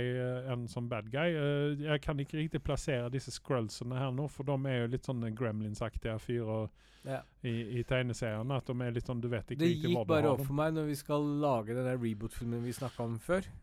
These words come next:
Speaker 2: eh, podcasten startet, eh, hvem vi skal caste i Cro-, neste Crocodile Dundee, så har vi nå fy-, fyren vi trenger,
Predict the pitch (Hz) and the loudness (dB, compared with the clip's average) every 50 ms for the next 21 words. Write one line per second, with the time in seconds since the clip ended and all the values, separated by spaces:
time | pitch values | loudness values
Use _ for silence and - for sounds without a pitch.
0 | - 233 120 120 123 123 123 123 110 - 123 113 - - 113 117 127 120 - 147 | -14 -10 -8 -6 -4 -2 -2 -4 -4 -4 -6 -6 -4 -4 -6 -6 -4 -4 -2 -2
1 | 117 - - 160 165 151 131 - 131 131 120 120 123 117 120 117 120 113 - 135 | -2 0 2 0 2 0 0 -4 -4 -2 -2 -2 -2 -2 -2 -4 -4 -4 -4 -2
2 | 131 131 131 127 127 117 - - - - 131 117 - - - 117 117 120 120 107 | -2 0 0 -2 -4 -6 -10 -10 -6 -4 -4 -4 -4 -8 -8 -6 -6 -6 -6 -6
3 | - 123 113 113 117 123 - - 110 - - 123 107 - 117 120 120 117 113 120 | -6 -6 -6 -4 -6 -8 -8 -10 -12 -8 -6 -8 -6 -4 -4 -4 -4 -2 -2 -4
4 | 120 117 117 156 165 151 - - - - - - - - 135 117 117 107 101 110 | -4 -2 -2 -4 -4 -6 -8 -20 -20 -20 -20 -10 -4 -2 0 2 2 0 0 -2
5 | 110 113 113 113 113 110 104 - - _ - - 123 123 110 98 - - - 113 | -2 -2 -2 -2 -2 -4 -6 -10 -20 _ -12 -6 -4 -4 -4 -4 -6 -6 -6 -6
6 | 104 98 107 107 95 98 104 98 95 104 | -4 -4 -4 -6 -6 -6 -6 -6 -6 -6